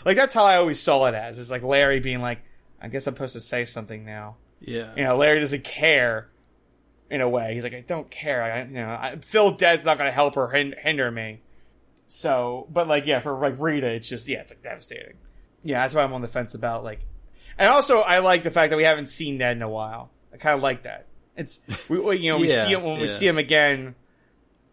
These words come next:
Speaker 1: We'll, you know, it'll be new. It'll be, like, a new, like, "Oh yeah, Ned." Like, we don't,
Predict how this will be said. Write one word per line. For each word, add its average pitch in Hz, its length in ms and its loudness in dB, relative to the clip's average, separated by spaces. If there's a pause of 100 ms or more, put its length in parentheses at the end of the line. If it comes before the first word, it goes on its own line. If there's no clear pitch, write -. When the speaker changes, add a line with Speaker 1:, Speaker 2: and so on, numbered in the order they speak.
(340)
Speaker 1:
We'll, 170 320 2
you 175 80 2
know, 139 100 4
it'll 139 100 4
be 143 180 0
new. 139 220 0
It'll 117 120 -2
be, 135 100 0
like, 131 120 -2
a 135 40 -4
new, 147 160 0
like, 208 120 0
"Oh 311 160 6
yeah, 392 300 4
Ned." 359 380 6
Like, 170 120 -2
we 165 80 -4
don't, 180 200 -4